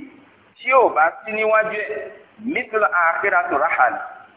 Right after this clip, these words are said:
déédéé nǹkan tó tó rù nǹkan tí máa bẹ lẹ́yìn nǹkan àgùn yẹn, فإنه يقطع صلاته، yóò máa já ìrun rẹ̀, yóò ba ìrun rẹ̀ jẹ́, الحمار. Tí kẹ́tẹ́kẹ́tẹ́ bá gba wájú ẹ̀ kọjá, tí kò gbé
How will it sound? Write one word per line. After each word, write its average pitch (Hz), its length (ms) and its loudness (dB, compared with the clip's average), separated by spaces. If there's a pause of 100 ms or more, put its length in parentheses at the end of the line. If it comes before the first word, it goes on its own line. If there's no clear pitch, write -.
(200)
déédéé 240 520 0
nǹkan 170 300 2
tó 202 100 2
tó 208 120 4
rù 226 140 6
nǹkan 165 260 2
tí 185 80 -2
máa 180 200 4
bẹ 175 160 2
lẹ́yìn 202 340 2
nǹkan 160 200 4
àgùn 139 260 2
yẹn, 139 200 -4 (480)
فإنه 160 440 2 (120)
يقطع 175 560 0 (360)
صلاته، 156 680 4 (600)
yóò 220 240 6
máa 180 200 2
já 190 220 2
ìrun 160 260 4
rẹ̀, 139 140 4
yóò 208 160 4
ba 175 100 6
ìrun 151 240 2
rẹ̀ 127 140 2
jẹ́, 135 360 -2
الحمار. 131 680 2 (640)
Tí 185 60 -12
kẹ́tẹ́kẹ́tẹ́ 214 560 2
bá 202 100 4
gba 180 140 4
wájú 196 220 4
ẹ̀ 190 220 -2
kọjá, 147 260 2 (760)
tí 240 80 0
kò 240 200 2
gbé - 180 -2